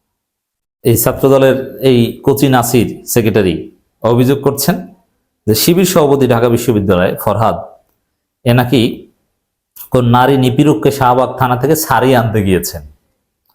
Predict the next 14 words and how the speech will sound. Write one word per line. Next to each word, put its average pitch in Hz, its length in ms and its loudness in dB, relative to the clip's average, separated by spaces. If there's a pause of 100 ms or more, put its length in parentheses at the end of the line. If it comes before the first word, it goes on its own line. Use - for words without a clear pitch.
(100)
অথচ 151 360 0
শিবির, 139 600 0 (480)
আহ, 123 140 0
জামাতও 170 440 4
স্পষ্টভাবে 175 500 2
বিব-, 139 280 -2
এ, 98 220 -6
বিবৃতিতে 135 460 0
উল্লেখ 135 220 0
করেছে 139 400 -2 (400)
ওই 113 80 2
নারীকে, 123 680 0 (120)
আহ, 101 420 -4 (540)
আহ, 90 400 0